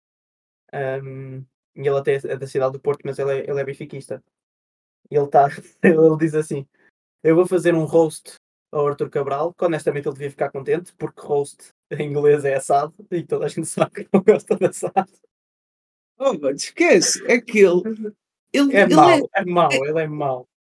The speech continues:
Speaker 2: ele é terrível, mano. As movimentações, tipo, tipo, o Tankstead.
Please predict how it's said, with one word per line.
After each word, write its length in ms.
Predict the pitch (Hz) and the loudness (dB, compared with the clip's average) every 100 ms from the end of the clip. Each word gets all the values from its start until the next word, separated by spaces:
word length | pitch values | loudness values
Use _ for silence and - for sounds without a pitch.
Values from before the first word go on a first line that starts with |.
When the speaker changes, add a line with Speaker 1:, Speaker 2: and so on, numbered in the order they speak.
| _ | _
Speaker 2:
ele 240 | 277 320 339 | 0 2 2
é 80 | 302 | 2
terrível, 760 | - 330 269 302 294 220 185 | 4 4 6 4 4 4 4
mano. 240 | 180 165 156 | 2 0 -2
As 80 | 240 | 0
movimentações, 720 | 311 285 277 262 254 - - 196 | 0 0 2 0 -2 -6 -8 -12
tipo, 220 | - 254 | -14 -4
tipo, 220 | 262 - | -2 -2
o 40 | 269 | -2
Tankstead. 640 | 302 240 - - 117 | 0 0 -2 -4 -6